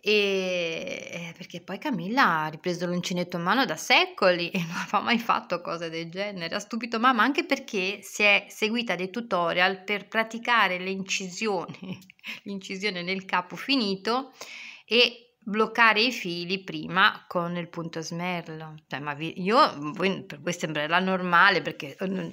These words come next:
tra di noi facciamo tante cose, ma <laughs> dopo quasi quindici anni mia figlia prende l'uncinetto in mano, fa briga, disfa,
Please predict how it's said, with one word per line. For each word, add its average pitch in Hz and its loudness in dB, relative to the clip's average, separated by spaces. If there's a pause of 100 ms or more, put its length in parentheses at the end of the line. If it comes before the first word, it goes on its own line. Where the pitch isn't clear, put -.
tra 180 0
di 175 -2
noi 196 0
facciamo 180 -2
tante 180 2
cose, 220 8
ma 175 0 (140)
<laughs> - -18
dopo 202 -4
quasi 208 0
quindici 208 -4
anni 185 -2
mia 190 -2
figlia 196 -2
prende 208 -2
l'uncinetto 220 -2
in 226 -4
mano, 202 0 (340)
fa 233 6
briga, 202 4
disfa, 220 4